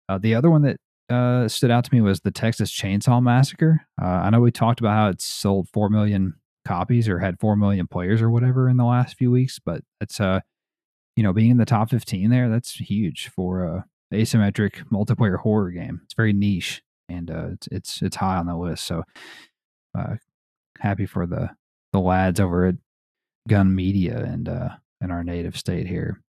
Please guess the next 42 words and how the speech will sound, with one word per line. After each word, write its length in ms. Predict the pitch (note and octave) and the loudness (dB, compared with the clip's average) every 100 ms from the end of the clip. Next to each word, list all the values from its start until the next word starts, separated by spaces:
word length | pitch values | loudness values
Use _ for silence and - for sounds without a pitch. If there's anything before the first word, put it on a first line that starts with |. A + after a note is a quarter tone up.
| - | -10
And, 300 | F#2 F#2+ G2 | -6 -6 -6
uh, 240 | F#2+ F#2+ | -4 -4
then 120 | F#2+ G2+ | -2 -2
Spider-Man, 560 | - A2 A#2+ B2+ B2 | 2 4 6 8 8
everybody's 360 | A2+ G#2 A2 A2 | 6 6 6 4
getting 280 | A2+ G#2+ G2+ | 6 6 4
primed 400 | - G#2+ G#2+ G#2 | 2 4 4 6
up 140 | G#2 A2+ | 4 2
for 100 | A2+ | 0
Spider-Man 560 | - G#2 G#2+ G#2+ G#2 F#2+ | 0 0 2 2 2 2
two 240 | G#2 C#3 | 4 6
by 140 | C#3+ | 4
downloading 600 | G2 F#2 F#2+ F#2+ G2 F#2+ | 2 0 0 0 -2 -2
the 200 | F#2 F#2 - _ - | -2 -4 -6 _ -4
first 260 | F#2 G2+ | -2 -2
two 140 | - G#2 | -2 -2
games 360 | F#2+ G2 G2+ | 0 -2 -2
there. 340 | F#2+ F2+ B2 B2 _ _ _ _ C3 | -2 -4 -2 -6 _ _ _ _ -10
Let's 140 | G#2+ | -10
see, 340 | - G2 - - | -10 -10 -10 -12
P 140 | - C3 | 0 2
S 140 | A2+ | 2
four, 300 | - A#2+ A2+ | 4 4 6
The 80 | F#2+ | 2
Forest 460 | - G#2+ G#2+ G2+ | 2 4 4 4
hanging 280 | A2 G#2 G2+ | 4 4 4
around 420 | F#2+ F#2+ G2+ G2+ - _ _ _ _ _ - | 4 4 6 4 0 _ _ _ _ _ -2
like 140 | G#2 G#2+ | 0 2
a 40 | |
hair 220 | F#2+ G2+ | 2 4
in 60 | F#2+ | 4
a 20 | |
biscuit 400 | F2+ F#2+ - C3+ | 4 2 4 2
as 100 | G2 | 4
always. 440 | G2 G2+ G#2 G#2+ - | 4 4 6 4 2
Titanfall 640 | - A#2 C3 B2 A2+ G#2 | -2 0 2 2 2 0
two 340 | - A#2 D3 | 2 4 6
on 160 | B2 B2+ | 6 6
there 220 | B2 C3 | 6 6
having 260 | A2+ A2 A2 | 6 6 4
its 180 | A#2 - | 2 4
moment, 440 | G#2+ G#2+ G#2+ - | 4 6 4 2